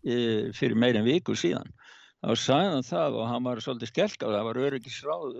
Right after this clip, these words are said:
Rússlands sem var á fundi og hann var svolítið skelkaður því að hann sagði það. Eh, þeir vi-, þeir vilja ekki frið, þeir vilja fara í stríð.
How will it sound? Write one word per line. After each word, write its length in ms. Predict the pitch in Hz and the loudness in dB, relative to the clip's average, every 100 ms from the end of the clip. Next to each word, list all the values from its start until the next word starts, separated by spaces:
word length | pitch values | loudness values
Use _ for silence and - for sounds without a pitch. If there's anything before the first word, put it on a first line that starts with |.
| 135 | -10
Rússlands 380 | 175 - 131 127 | -10 -4 -4 -2
sem 100 | 123 | 0
var 160 | 117 | 0
á 80 | 117 | 2
fundi 460 | 151 165 190 - - | 2 0 -2 -6 -4
og 80 | 113 | 0
hann 200 | 117 123 | 4 4
var 100 | 175 | 4
svolítið 320 | 196 165 127 | 2 0 -4
skelkaður 480 | - 165 - 139 107 | 2 2 2 -4 -4
því 160 | - | -4
að 60 | 117 | -6
hann 140 | 110 - | -4 -2
sagði 240 | 151 127 | -2 -2
það. 200 | - 123 - _ _ _ _ _ _ | -6 -8 -8 _ _ _ _ _ _
Eh, 500 | 285 127 123 123 123 - - - - - - - | 0 4 6 6 2 -2 -12 -14 -16 -20 -20 -20
þeir 400 | 147 - 151 175 135 | -18 0 2 2 0
vi-, 180 | - - - - - | -4 -6 -14 -20 -10
þeir 200 | - 151 127 | -2 -2 0
vilja 400 | 160 214 156 127 | -2 -2 -4 -4
ekki 300 | 123 - 107 | -6 -14 -12
frið, 380 | 160 190 - - _ | -8 -8 -10 -16 _
þeir 200 | - 120 | -12 -8
vilja 260 | 156 151 - | -6 -4 -6
fara 140 | 110 | -6
í 60 | 127 | -10
stríð. 380 | - 139 135 | -8 -8 -10